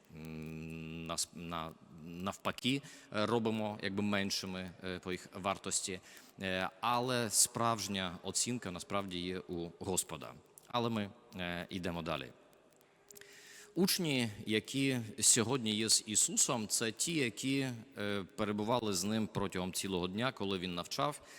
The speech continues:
Е, і коли Христос говорив: «Е, давайте переправимося на другу сторону озера», е, євангеліст говорить, що Христос вже був у човні. Е, чи то був той самий випадок, коли Христос за великого натовпу,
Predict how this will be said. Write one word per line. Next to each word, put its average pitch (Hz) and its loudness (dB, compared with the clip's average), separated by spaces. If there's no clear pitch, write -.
Е, 101 4
і 107 -2
коли 151 2
Христос 151 4
говорив: 120 2
«Е, 104 2
давайте 110 0
переправимося 107 0
на 95 0
другу 95 0
сторону 92 -2
озера», 147 2
е, 95 0
євангеліст 101 -2
говорить, 107 0
що 107 -2
Христос 107 0
вже 101 0
був 107 0
у 101 -2
човні. 92 -2
Е, - 0
чи - 0
то 185 2
був 180 0
той 170 4
самий 151 4
випадок, 135 2
коли 110 2
Христос - 2
за 92 4
великого 101 0
натовпу, 131 -2